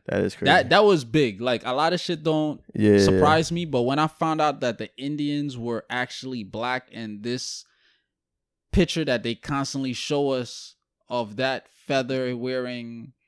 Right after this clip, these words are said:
Speaker 2: not
Speaker 1: Yeah.
Speaker 2: saying that they never wore feathers, but this feather wearing light, like, you know, tan.
Speaker 1: Yeah. Yeah.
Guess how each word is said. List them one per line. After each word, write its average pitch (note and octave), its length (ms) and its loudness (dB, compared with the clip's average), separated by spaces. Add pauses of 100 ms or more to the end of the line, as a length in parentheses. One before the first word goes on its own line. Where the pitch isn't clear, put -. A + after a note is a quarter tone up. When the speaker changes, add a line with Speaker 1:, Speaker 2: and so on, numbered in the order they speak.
(120)
Speaker 2:
not F#3+ 220 2
Speaker 1:
Yeah. G3 60 0
Speaker 2:
saying F3 220 -2
that B2+ 160 0
they A#2+ 100 0
never A#2+ 220 -4
wore G#2+ 200 -6
feathers, A#2 400 -4
but G2 300 -8
this A#2 160 -6
feather B2+ 360 -4
wearing A#2+ 460 -6
light, G#2 520 -8
like, A2 240 -8 (100)
you C3 160 -8
know, G#2 160 -6 (100)
tan. A#2+ 580 -4
Speaker 1:
Yeah. G2 300 0 (840)
Yeah. G2 340 -8